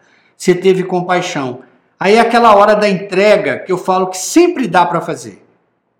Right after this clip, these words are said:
A entrega que às vezes é deixar uma semente plantada. Você, o silêncio é uma semente poderosa. Você fala, "Olha, eu não penso assim,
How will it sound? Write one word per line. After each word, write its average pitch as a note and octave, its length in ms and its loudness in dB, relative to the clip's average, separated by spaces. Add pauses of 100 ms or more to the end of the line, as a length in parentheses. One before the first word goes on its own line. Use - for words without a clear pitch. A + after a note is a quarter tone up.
(240)
A D#3 140 -2
entrega F#3 640 -2
que - 140 -8
às D3 180 -4
vezes F3+ 240 0
é F3+ 60 -2
deixar F3 500 -4
uma G3+ 140 -6
semente E3+ 480 -8
plantada. D#3 680 -8 (340)
Você, F3+ 520 -4 (200)
o D#3+ 120 -10
silêncio A3 760 -2
é D#3+ 100 0
uma D3 200 -2
semente C3+ 440 -10
poderosa. G#2 640 -10 (720)
Você C#3 240 -10
fala, D3+ 280 -4
"Olha, B2 360 -4 (960)
eu D3+ 240 0
não D#3+ 160 -4
penso C#3 380 -10
assim, C#3+ 480 -12